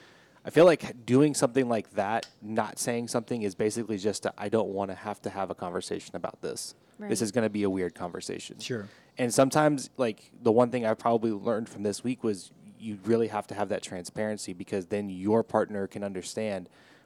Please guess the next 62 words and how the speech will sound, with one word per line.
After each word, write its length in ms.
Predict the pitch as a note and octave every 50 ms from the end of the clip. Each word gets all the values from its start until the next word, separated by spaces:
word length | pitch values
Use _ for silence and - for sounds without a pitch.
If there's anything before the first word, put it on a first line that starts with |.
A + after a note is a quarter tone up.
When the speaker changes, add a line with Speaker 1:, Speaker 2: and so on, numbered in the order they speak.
| _ _
Speaker 1:
maybe 260 | - G#2 A2+ B2+ C3 B2
this, 320 | G#2+ A2 A#2+ A2+ - -
and 220 | - G#2+ A2 G#2+
I 100 | G#2+ -
think 220 | - - A#2+ A2 G2+
that's 160 | A2 G#2 -
what 100 | A2+ G2
Diana 220 | G2+ G2+ G2+ F#2+
said, 240 | - - C3+ A#2 G2 - -
maybe 320 | G2+ G#2 A2 A2+ A2 A2+
this 240 | G#2+ G#2+ A2 - -
is 120 | G#2+ G2+
what 160 | G2 F#2+ G#2 G2
I'm 200 | F#2+ F#2+ F#2+ G2
lacking 400 | G2 G2 G2 - - F#2 F#2+ F#2
and 160 | F2 G2+ G2
that's 180 | F#2+ F#2 - -
what 140 | G#2 F#2+ -
he 160 | G#2 G#2 G2
needs 260 | F#2+ F#2 E2+ F2 F2
more 280 | F#2+ G2 G2+ G2+ F#2+ F#2+
of 80 | F2+
or 60 | F#2+ F2
she 180 | - - -
needs 260 | G#2+ - G2 F#2 F2 -
more 240 | F#2+ F#2+ G#2+ A2 F#2+
of. 100 | F2+ E2
Maybe 260 | F2+ F#2 F#2 F#2+ G2+ F#2+ -
I 80 | A2
need 240 | G2+ G#2 G#2 G2+ F#2
to 120 | - - G#2+
go 160 | - - G2
out 100 | F#2+ G2
of 80 | F#2+ F#2
my 140 | F#2 F#2
way 240 | F#2 F#2+ G2 F#2+ F#2+
to 160 | - - F#2+
do 420 | F#2 F2+ G#2 G#2 G#2 G2+ F#2+ F#2+ F#2+ - - - - _ - _ _ _ _ _ _ _
and 140 | - G2 -
show 220 | - - G#2+ G#2
a 20 | G2
little 220 | F#2+ G2 F#2+ F#2
more 180 | F#2 F#2+ F#2 F2
attention 400 | - - A2 G#2 - - G2 F#2
in 80 | F#2+
certain 260 | - - - - F#2+
things. 420 | F2+ - - - - - - - _ _ _ _ _ _ _ _ _ _ _ _ _ _ _ _
Speaker 3:
Yeah. 220 | C#3+ B2 G#2 F2 F#2+ A2 _ _ -
No, 100 | F3 C3
go 60 | C#3
ahead, 100 | C#3+ -
Mike. 160 | - F#2 A2+ -
Keep 160 | - A2+ -
going. 140 | A2 G#2 G#2+
I'm 40 |
just 100 | G#2 -
talking 120 | - A#2 G#2+
Speaker 1:
No, 60 | D#3
Speaker 3:
about 80 | D3+ C#3
Speaker 1:
that 60 | D3+
was 100 | E3 C#3+
it. 140 | A#2 A#2+